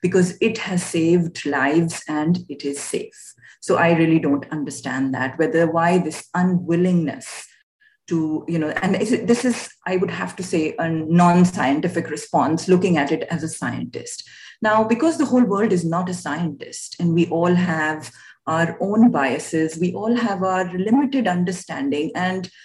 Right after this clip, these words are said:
you know, a very important task which the media has played and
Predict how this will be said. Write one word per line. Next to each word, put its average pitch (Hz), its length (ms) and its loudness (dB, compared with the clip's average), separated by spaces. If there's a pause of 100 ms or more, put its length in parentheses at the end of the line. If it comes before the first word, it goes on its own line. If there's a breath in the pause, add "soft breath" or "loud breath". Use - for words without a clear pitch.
(160 soft breath)
you 208 80 -2
know, 208 260 -2
a - 200 0
very 254 640 2 (100)
important 240 640 2
task - 480 -2
which 196 280 -2
the 202 100 0
media 208 580 4
has 202 240 -6
played 190 480 2 (100)
and 170 380 0